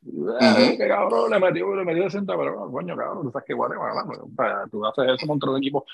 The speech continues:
Speaker 1: a lo mejor de más nivel, tú, a lo mejor un poquito más, a lo mejor en Colombia, ¿verdad? Porque Colombia está jugando bien ahora, pero, pero Guatemala, ah, olvídate de eso.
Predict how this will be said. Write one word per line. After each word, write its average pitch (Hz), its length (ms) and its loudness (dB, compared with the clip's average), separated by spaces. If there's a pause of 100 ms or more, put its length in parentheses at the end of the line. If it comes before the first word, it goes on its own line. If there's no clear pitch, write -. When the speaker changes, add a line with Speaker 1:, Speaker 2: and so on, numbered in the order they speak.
(200)
Speaker 1:
a 127 40 0
lo 123 60 2
mejor 139 160 0
de 139 100 2
más 135 120 2
nivel, 135 600 -2
tú, 143 200 -2
a - 280 -6
lo 123 80 2
mejor 123 160 -2
un 156 100 -2
poquito 147 380 2
más, 160 100 2
a - 40 2
lo 135 40 0
mejor 143 160 0
en 143 60 -8
Colombia, 156 460 -2
¿verdad? 113 280 -8
Porque 135 180 -6
Colombia 110 240 -8
está 123 140 -6
jugando 120 280 -8
bien 110 200 -14
ahora, 165 240 0
pero, 120 160 -4 (640)
pero 113 300 -2 (180)
Guatemala, 123 800 2 (500)
ah, 220 680 0 (300)
olvídate 139 300 -2
de 123 140 -2
eso. - 280 -16